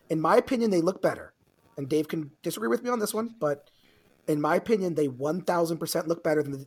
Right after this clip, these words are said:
than, and I curse incoming, than the dick bikes from Forge World, 'cause they're not even ribbed for their pleasure.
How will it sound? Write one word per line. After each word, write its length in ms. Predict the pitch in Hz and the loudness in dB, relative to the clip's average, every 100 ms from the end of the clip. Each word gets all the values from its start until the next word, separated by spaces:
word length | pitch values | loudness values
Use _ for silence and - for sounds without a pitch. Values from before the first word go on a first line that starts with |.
| _ | _
than, 260 | 135 139 139 | -4 -4 -4
and 100 | 135 | -8
I 200 | 120 123 - _ _ _ _ | -8 -10 -14 _ _ _ _
curse 380 | - 160 196 - | -2 0 2 2
incoming, 480 | 170 147 143 147 185 - | 2 0 0 -2 -4 0
than 120 | 151 | 2
the 80 | 143 | 4
dick 300 | 185 185 - | 2 0 -2
bikes 440 | - - - - _ _ | -4 -4 -8 -8 _ _
from 160 | 160 156 | -8 -4
Forge 280 | 156 131 117 | 0 -2 -2
World, 300 | 104 139 - _ _ _ _ _ | -8 -10 -10 _ _ _ _ _
'cause 120 | - | -2
they're 60 | 190 | 4
not 140 | 254 | 6
even 160 | 254 202 | 6 6
ribbed 280 | 160 214 - | 10 10 8
for 140 | 156 | 2
their 140 | 143 - | 2 2
pleasure. 480 | 196 185 98 85 | 2 2 0 -12